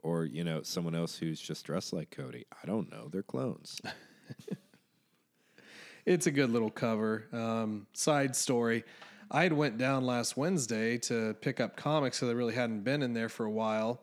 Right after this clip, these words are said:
Speaker 2: And, uh, I could have sworn I picked it up, but apparently I didn't. I, I don't know what happened. Uh, so I had two, and I didn't have three, so I had to, like, run down real quick before the recording to pick one up, and they had one, which was great.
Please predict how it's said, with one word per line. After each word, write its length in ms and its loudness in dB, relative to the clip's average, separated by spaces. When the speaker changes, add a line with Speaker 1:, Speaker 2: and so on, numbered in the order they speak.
Speaker 2:
And, 520 0
uh, 300 2
I 100 4
could 180 2
have 140 4
sworn 520 2
I 120 0
picked 320 -6
it 80 -2
up, 400 0
but 140 -2
apparently 580 -2
I 80 -2
didn't. 520 -2
I, 320 -12
I 40 -2
don't 300 -2
know 220 0
what 180 0
happened. 580 -2
Uh, 360 2
so 960 2
I 60 -2
had 340 4
two, 500 4
and 340 2
I 80 4
didn't 200 4
have 240 0
three, 320 4
so 200 4
I 60 4
had 200 2
to, 60 2
like, 220 2
run 460 2
down 340 4
real 220 2
quick 320 -2
before 260 0
the 80 0
recording 600 2
to 40 -2
pick 300 -2
one 160 0
up, 340 2
and 240 -4
they 200 0
had 220 4
one, 300 -2
which 160 -6
was 160 -6
great. 440 -2